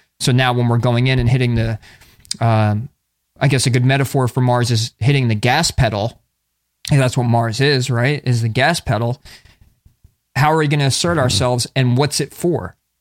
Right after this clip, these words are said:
And we need to figure that out, and then also need to use the Scorpion energy of what, what it is it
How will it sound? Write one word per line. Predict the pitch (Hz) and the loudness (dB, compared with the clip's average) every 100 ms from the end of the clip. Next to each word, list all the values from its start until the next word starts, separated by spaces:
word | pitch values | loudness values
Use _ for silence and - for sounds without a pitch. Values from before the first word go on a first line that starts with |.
| _ _ _ _ | _ _ _ _
And | 131 131 127 123 123 - _ _ _ _ - | 0 2 2 2 -2 -4 _ _ _ _ 0
we | 139 139 | 2 4
need | 143 | 2
to | 127 131 123 117 - _ _ _ | 2 2 2 -2 -8 _ _ _
figure | - 156 | 0 2
that | 135 120 | 2 2
out, | 135 143 123 | 2 2 0
and | 131 | -2
then | 123 | 0
also | 127 131 135 | -2 -2 0
need | 123 131 120 | 0 0 0
to | |
use | 120 120 113 | 2 2 0
the | 107 | -2
Scorpion | - - 160 156 131 120 117 - _ _ _ _ _ _ _ - | -4 0 -2 0 0 0 -2 -4 _ _ _ _ _ _ _ -2
energy | 135 123 120 123 117 127 - | 0 2 0 0 0 -4 -4
of | 131 120 | 0 2
what, | 131 117 | 0 0
what | 127 151 | 0 2
it | 147 | 2
is | 139 135 | 0 0
it | 135 | -4